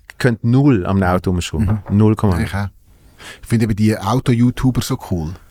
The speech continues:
Speaker 2: Oder?
Speaker 1: Mhm.
Speaker 2: Wo irgendwie sagen so, Ich han den günstigsten Porsche neun elfer von England gekauft, oder?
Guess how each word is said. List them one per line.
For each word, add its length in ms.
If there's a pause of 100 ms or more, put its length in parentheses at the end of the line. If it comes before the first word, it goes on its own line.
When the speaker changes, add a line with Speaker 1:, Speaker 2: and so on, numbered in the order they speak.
Speaker 2:
Oder? 320
Speaker 1:
Mhm. 60 (300)
Speaker 2:
Wo 100
irgendwie 180
sagen 240
so, 120 (640)
Ich 220
han 500
den 100 (140)
günstigsten 800 (100)
Porsche 500
neun 180
elfer 400
von 180
England 380
gekauft, 480
oder? 240